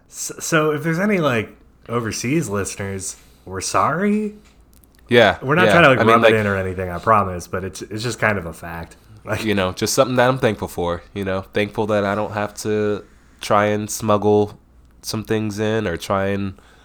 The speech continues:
Speaker 2: have a buddy bring something over or pay a crazy excise tax. It's, you know, just something that I'm thankful for.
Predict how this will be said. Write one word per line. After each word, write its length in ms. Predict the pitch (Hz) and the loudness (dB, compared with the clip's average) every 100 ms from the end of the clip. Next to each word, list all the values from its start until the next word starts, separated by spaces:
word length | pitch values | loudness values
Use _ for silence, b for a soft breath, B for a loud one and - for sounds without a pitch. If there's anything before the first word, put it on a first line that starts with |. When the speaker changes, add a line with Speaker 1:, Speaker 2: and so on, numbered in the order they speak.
| b | b
Speaker 2:
have 180 | - 101 | -6 -4
a 60 | 92 | -2
buddy 280 | 78 101 104 | 0 0 0
bring 280 | 104 104 | 0 -2
something 320 | 98 107 107 104 | -2 -6 -4 -2
over 400 | 104 101 104 82 | -2 0 0 0
or 80 | |
pay 400 | 80 - 98 95 | -4 -4 -2 -2
a 140 | 87 85 - - | -2 -4 -12 -10
crazy 560 | - 104 101 98 101 | -4 -2 -2 -2 -2
excise 500 | 95 101 107 101 101 | -4 -4 -2 -2 -2
tax. 460 | - 107 104 - - B B B | -2 0 0 -4 -10 B B B
It's, 400 | 98 101 - - | -8 -6 -6 -10
you 120 | 101 101 | -8 -4
know, 200 | 98 95 - | -4 -6 -10
just 180 | 104 | -6
something 180 | - 104 | -4 -4
that 140 | 110 104 | -4 -4
I'm 60 | |
thankful 360 | - 110 - 107 | -2 -4 -4 -6
for. 320 | 90 80 76 | -4 -4 -4